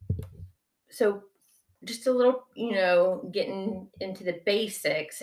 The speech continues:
affirmations, positive affirmations are phrases or statements used to challenge negative or unhelpful thoughts. And there's actual science behind it. I did come to find that out,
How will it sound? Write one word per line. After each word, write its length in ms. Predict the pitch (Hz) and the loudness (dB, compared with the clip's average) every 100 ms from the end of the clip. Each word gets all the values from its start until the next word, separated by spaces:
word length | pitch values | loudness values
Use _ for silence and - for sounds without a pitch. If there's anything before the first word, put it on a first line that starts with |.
| - | -10
affirmations, 1000 | 185 202 - 269 196 175 180 180 175 175 | -6 -4 0 0 2 0 -2 -2 0 -2
positive 500 | - 214 226 202 190 | -2 2 4 4 0
affirmations 1120 | - 160 156 170 160 151 151 - 160 151 151 - | 2 0 -2 -8 -6 -6 -8 -4 -2 -2 -6 -6
are 200 | 165 165 - | -6 -6 -6
phrases 560 | - 190 214 214 247 233 | 2 2 2 -2 -4 -2
or 100 | 214 | -6
statements 800 | 196 - 170 - - 160 - - _ - - - | -4 0 0 0 -2 -2 -4 -8 _ -20 -20 -12
used 320 | 180 185 185 | -6 -4 -4
to 120 | - 196 | -4 -6
challenge 600 | - 175 156 151 160 202 | 0 4 4 4 0 -2
negative 600 | 156 156 151 151 151 - | 2 2 2 2 2 6
or 160 | 151 | 8
unhelpful 720 | 143 143 - 165 151 - 156 - | 8 6 -2 -4 -4 -6 -12 -6
thoughts. 540 | 147 170 269 - - _ _ - - _ - | -2 0 -2 -4 -18 _ _ -20 -20 _ 4
And 100 | 247 | 10
there's 180 | 269 277 | 10 10
actual 360 | 381 440 302 | 4 2 -2
science 500 | - - 202 190 170 | -4 0 2 2 -2
behind 440 | - 156 156 156 170 | -6 -6 0 0 0
it. 80 | - | -2
I 140 | - | -2
did 260 | 156 185 180 | 0 -2 -2
come 180 | 226 190 | -8 -10
to 80 | |
find 280 | 208 156 156 | -8 -8 -4
that 140 | 156 - | -6 -4
out, 280 | 165 147 143 | -4 -2 -4